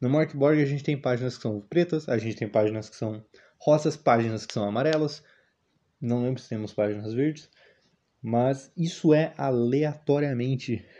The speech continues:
é tipo, o livro é aleatoriamente disposto assim. No Cyborg a gente tem arte em todas as páginas. Os, os livros em si são obras de arte. Bom, está começando a chover, mas eu falei tudo que eu tinha pra falar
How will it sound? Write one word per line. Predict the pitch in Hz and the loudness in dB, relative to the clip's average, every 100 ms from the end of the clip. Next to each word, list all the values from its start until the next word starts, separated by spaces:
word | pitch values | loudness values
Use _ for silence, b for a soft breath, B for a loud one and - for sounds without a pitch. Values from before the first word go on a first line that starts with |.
| B _ - | B _ -4
é | 127 | 0
tipo, | 127 - 147 | 0 0 0
o | 139 | 4
livro | 135 151 151 143 | 4 4 2 0
é | - 135 - - | -2 -4 -2 2
aleatoriamente | 165 190 185 170 156 151 | 4 6 4 2 0 -2
disposto | 160 - 151 160 | -6 -2 -2 -2
assim. | 147 113 | -4 -6
No | 101 - _ _ _ _ _ _ - | -6 -14 _ _ _ _ _ _ -20
Cyborg | - - 123 131 151 | -8 -2 4 4 4
a | 143 | 0
gente | 147 | -2
tem | - 143 | -2 0
arte | 123 139 143 | 2 2 0
em | |
todas | 131 123 135 | 0 0 0
as | 143 | 4
páginas. | 107 110 - 117 - b b b _ - | 4 4 -4 -18 -20 b b b _ -6
Os, | 151 135 117 - | 0 0 0 -2
os | 151 | 0
livros | 135 190 180 156 | 2 4 4 0
em | |
si | 135 170 175 | -2 0 0
são | - 165 151 | 0 -2 2
obras | 151 156 | 4 4
de | 139 | 2
arte. | 92 101 - - _ _ _ b b _ | 0 -2 -12 -20 _ _ _ b b _
Bom, | 175 120 - _ _ _ _ _ _ | 2 2 0 _ _ _ _ _ _
está | - 151 | -6 -4
começando | 139 123 120 | 0 0 0
a | 117 | -2
chover, | - 156 110 131 - b b b b _ - | 2 2 4 2 -2 b b b b _ 2
mas | 185 | 4
eu | 185 | 4
falei | 180 156 127 120 | 4 4 4 4
tudo | 120 | -2
que | 110 | -2
eu | 117 | -2
tinha | 120 110 | -2 -4
pra | 113 | -2
falar | - 101 | 0 0